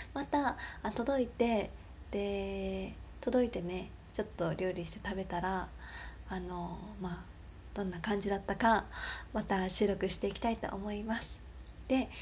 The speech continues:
その農家さんなんですけど、あの、そのお野菜がね、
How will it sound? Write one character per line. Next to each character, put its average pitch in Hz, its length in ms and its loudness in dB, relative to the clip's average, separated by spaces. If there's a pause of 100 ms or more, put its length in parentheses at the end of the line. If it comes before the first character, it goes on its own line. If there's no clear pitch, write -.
(160)
そ 208 160 -2
の 254 140 2
農 302 80 4
家 277 120 2
さ 190 180 0
ん 180 60 0
な 185 120 -2
ん 180 60 0
で 180 120 -4
す - 80 -2
け - 120 0
ど、 233 280 4 (480)
あ 208 100 0
の、 175 480 -2
そ - 160 -4
の 180 60 -4
お - 80 0
野 240 160 4
菜 190 180 0
が 175 100 -2
ね、 190 220 0